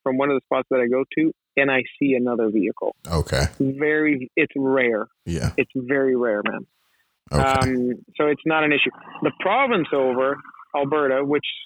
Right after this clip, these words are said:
Speaker 1: you know, starts to become more of the prairies,
Speaker 2: Mm-hmm.
Speaker 1: that's different. There's a lot more bird hunters. There's, they have a program of, of, uh, pheasant release sites,
Speaker 2: Mm-hmm.
Speaker 1: um, throughout the province. So that promotes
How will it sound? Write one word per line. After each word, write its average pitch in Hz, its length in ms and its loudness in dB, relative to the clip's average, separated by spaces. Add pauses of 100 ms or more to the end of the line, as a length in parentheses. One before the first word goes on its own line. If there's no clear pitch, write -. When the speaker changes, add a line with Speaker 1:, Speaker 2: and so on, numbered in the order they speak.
(140)
Speaker 1:
you 151 80 0
know, 139 160 2
starts 147 320 0
to 143 40 -2
become 131 360 0
more 131 180 0
of 123 60 0
the 120 160 -4
prairies, 156 460 0 (220)
Speaker 2:
Mm-hmm. 85 360 4 (680)
Speaker 1:
that's 156 280 0 (100)
different. 123 340 -2 (200)
There's 127 220 0
a 131 60 -2
lot 147 260 2
more 151 280 0
bird 143 320 2
hunters. 139 540 0
There's, 131 420 0 (260)
they 131 220 0
have 131 180 0
a 127 160 -2
program 147 480 0
of, 127 180 0 (120)
of, 127 160 2 (400)
uh, 110 120 0 (120)
pheasant 147 260 0
release 139 300 2 (120)
sites, 139 280 0 (200)
Speaker 2:
Mm-hmm. 85 560 2
Speaker 1:
um, 120 480 0
throughout 135 260 0
the 127 100 -4
province. 139 480 0
So 127 140 -2
that 139 200 2 (120)
promotes 143 580 0